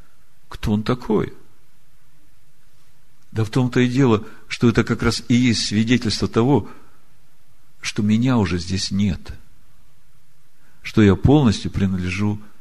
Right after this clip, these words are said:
Иешуа Машиаху, живущему во мне. В общем-то,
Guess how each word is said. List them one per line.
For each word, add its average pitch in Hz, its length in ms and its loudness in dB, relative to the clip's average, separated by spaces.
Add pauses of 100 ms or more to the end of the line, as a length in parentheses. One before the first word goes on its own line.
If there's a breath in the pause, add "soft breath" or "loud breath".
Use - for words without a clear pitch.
(240 soft breath)
Иешуа 113 600 0 (320 soft breath)
Машиаху, 87 640 4
живущему 101 800 2 (100)
во 92 180 2
мне. 98 380 0 (840)
В 135 60 8
общем-то, 135 440 6